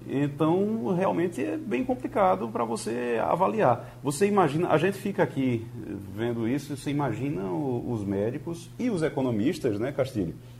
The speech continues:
quando vão fazer a, a previsão, quando vão dizer, olha, a gente vai precisar de tanto em dinheiro pra retomar a economia a partir de tal mês.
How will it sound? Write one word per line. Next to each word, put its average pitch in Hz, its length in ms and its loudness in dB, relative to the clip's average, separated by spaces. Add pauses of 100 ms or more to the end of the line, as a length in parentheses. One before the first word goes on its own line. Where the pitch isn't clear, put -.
(160)
quando 165 220 2
vão 165 160 4
fazer 127 500 6
a, 117 300 8
a 110 60 10
previsão, 110 640 4
quando 117 300 0
vão 117 220 0
dizer, 101 680 4
olha, 98 460 4
a 107 80 6
gente 147 340 2
vai 131 140 4
precisar 127 540 2
de 143 120 2
tanto 151 480 4
em 151 80 4
dinheiro 139 460 2
pra 143 120 2
retomar 131 520 2
a 131 60 6
economia 135 640 2
a 156 40 0
partir 160 460 0
de 156 160 -8
tal 170 340 4
mês. 120 500 0